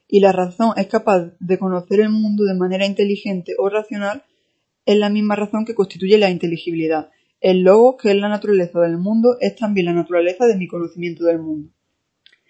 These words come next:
Heráclito presenta un nuevo modelo de explicación racional, al que podemos calificar como reflexión sobre el ser subyacente al devenir,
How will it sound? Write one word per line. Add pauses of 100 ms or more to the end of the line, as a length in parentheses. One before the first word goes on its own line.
(360)
Heráclito
presenta
un
nuevo
modelo
de
explicación
racional, (260)
al
que
podemos
calificar
como
reflexión
sobre
el
ser
subyacente
al
devenir,